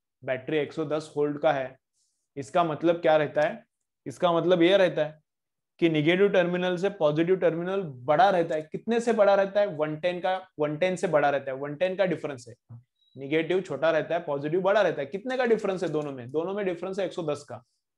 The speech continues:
वही तो ईएमएफ़ रहता है, वही तो ईएमएफ़ रहता है। तो ये माइनस दस पे है, ये माइनस दस पे है, तो ये पॉजिटिव टर्मिनल कितने पे रहेगा? तो नेगेटिव से पॉजिटिव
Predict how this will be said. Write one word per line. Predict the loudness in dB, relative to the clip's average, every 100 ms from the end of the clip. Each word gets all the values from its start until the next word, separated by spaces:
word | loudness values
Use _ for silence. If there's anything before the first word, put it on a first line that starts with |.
| _ _ _ _ -2
वही | 2
तो | 4
ईएमएफ़ | 4 2 -2 -2
रहता | -2 -4
है, | -10 _ _ _ _ _ _ _ _ _ _ _ -12
वही | -8
तो | -2 -2
ईएमएफ़ | -2 -4 -4
रहता | -6 -10
है। | -14 _ _ _ _ _ _ _ _ -2
तो |
ये | 2 4 2
माइनस | 0 -2 -2 -2
दस | -2 -4 -4 -4
पे |
है, | -4 -4 -10 _ _ _ _
ये | -6 -4
माइनस | -4 -4 -6
दस | -4 -6 -6
पे | -10
है, | -10 _ _ _ _ _ _ _ _ _ 0
तो | 2 4
ये | 2 0
पॉजिटिव | 0 -2 2 4 2
टर्मिनल | 2 0 0 -2
कितने | -4 -4 -2
पे | 0 0
रहेगा? | 0 -4 -8 -14 _ _ _ _ _ _ _ _ 0
तो | 2
नेगेटिव | 4 2 4 4 4 2 0
से | -2 -2
पॉजिटिव | -2 -4 0 -2 0